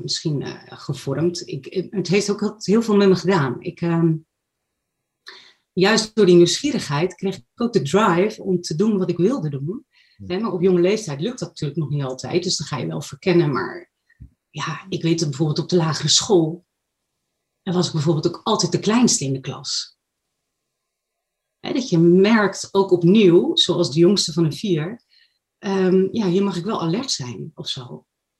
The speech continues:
Speaker 1: Hè, dus altijd een beetje worstelen met, tegen die grens aan. Ja, ik heb helemaal geen zin om een grote mond te hebben of brutaal te zijn. Maar ja, ik mag er ook zijn. Toen ik klein was en altijd de kleinste was in de klas, had ik dat ook.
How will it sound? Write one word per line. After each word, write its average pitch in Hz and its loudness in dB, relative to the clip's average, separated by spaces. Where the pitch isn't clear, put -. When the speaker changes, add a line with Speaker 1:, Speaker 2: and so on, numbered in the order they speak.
Speaker 1:
Hè, - -14
dus 240 -8
altijd 320 -10
een 233 -4
beetje 202 -2
worstelen 277 -2
met, - -4
tegen 240 -2
die 180 0
grens 247 0
aan. 208 -4
Ja, - -8
ik - -6
heb - -6
helemaal 226 6
geen 196 2
zin 196 4
om 175 6
een 160 2
grote 170 2
mond 226 0
te 254 -4
hebben 233 2
of 180 -2
brutaal 180 -2
te 220 -20
zijn. 220 -6
Maar 269 -2
ja, - -6
ik - -16
mag - 2
er 165 -2
ook 277 -4
zijn. 135 -4
Toen 220 0
ik 202 0
klein 285 2
was 311 0
en 202 -2
altijd 190 -4
de 180 -6
kleinste 190 0
was 170 -2
in 160 -2
de 151 -4
klas, 311 -4
had 226 -2
ik 226 0
dat - -2
ook. - -8